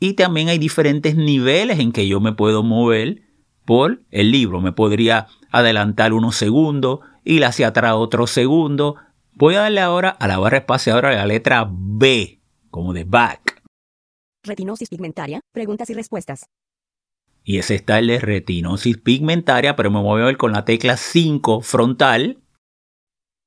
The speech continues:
Speaker 2: Tecnologías para personas ciegas.
Speaker 1: Y ese es un pequeño documento en daisy que yo escribí, pero que es solo texto. O sea, básicamente, ¿verdad? En H T M L,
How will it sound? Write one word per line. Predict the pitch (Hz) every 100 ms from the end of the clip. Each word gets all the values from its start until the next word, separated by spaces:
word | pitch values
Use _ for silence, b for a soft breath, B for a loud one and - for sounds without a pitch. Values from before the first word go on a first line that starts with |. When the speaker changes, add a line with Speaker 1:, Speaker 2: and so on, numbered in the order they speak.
| _ _ _ -
Speaker 2:
Tecnologías | 202 185 240 240
para | 185
personas | 165 160 214 226
ciegas. | 214 151 131 - _ _ _ _ _ _ _ _ _ -
Speaker 1:
Y | 131
ese | 165
es |
un | 170 170
pequeño | 165 160 170 165
documento | 160 143 135 147 165
en | 151 131
daisy | 131 151 156 117 87 - _ -
que | 92 87
yo | 92 95 -
escribí, | 110 110 165 156 131 202 - _ _ _ -
pero | 160 180 175
que | 131 147 247
es | - _ _
solo | - - 139 127 127
texto. | 180 202 - - 80 _
O | -
sea, | - 92 85 87 80
básicamente, | 73 - 82 98 117 107 110 117
¿verdad? | 90 90 113 87
En | 85
H | 95 107 98
T | 104
M | 107 117 117
L, | 104 b